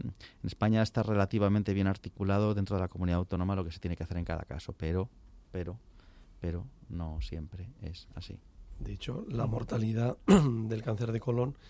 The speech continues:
Speaker 2: no es uniforme en, en las comunidades, eh, autónomas españolas, no es uniforme. ¿Esto qué quiere decir? El cáncer es el mismo,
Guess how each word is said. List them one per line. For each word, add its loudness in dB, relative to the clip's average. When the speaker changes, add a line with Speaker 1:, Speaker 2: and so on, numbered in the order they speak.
Speaker 2:
no 0
es -6
uniforme -4
en, -2
en 0
las 0
comunidades, 4
eh, -6
autónomas -4
españolas, -4
no -2
es -8
uniforme. -6
¿Esto -6
qué -4
quiere 4
decir? 0
El 2
cáncer -2
es -4
el -2
mismo, -2